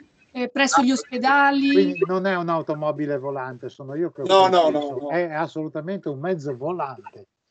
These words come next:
Speaker 3: Assolutamente.
Speaker 2: Le ruote gli servono per spostarsi, per rullare, basta.
Speaker 3: Eh, è quello che Uber, tutto sommato, ma non solo, ma Uber, anche Amazon e anche, eh, Elon Musk, eccetera, ci stanno lavorando sopra,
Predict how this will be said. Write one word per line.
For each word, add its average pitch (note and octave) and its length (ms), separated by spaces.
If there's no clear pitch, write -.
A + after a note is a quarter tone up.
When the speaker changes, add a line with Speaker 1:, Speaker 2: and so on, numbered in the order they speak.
Speaker 3:
Assolutamente. F3+ 380
Speaker 2:
Le E3+ 40
ruote F#3+ 280
gli F3 60
servono E3+ 420
per D#3+ 140
spostarsi, D#3+ 600
per D#3 140
rullare, D3+ 640
basta. B2 540
Speaker 3:
Eh, F#3+ 240
è A3+ 180
quello B3+ 240
che G3+ 120
Uber, A#3 560
tutto F#3+ 320
sommato, G3+ 600
ma D#3+ 80
non - 140
solo, G#3 220
ma F3+ 100
Uber, F#3+ 400
anche E3 280
Amazon E3+ 760
e D#3+ 180
anche, D#3+ 460
eh, D#3+ 400
Elon D#3+ 200
Musk, E3+ 440
eccetera, F3+ 420
ci F#3+ 180
stanno G#3 360
lavorando F#3 520
sopra, E3 480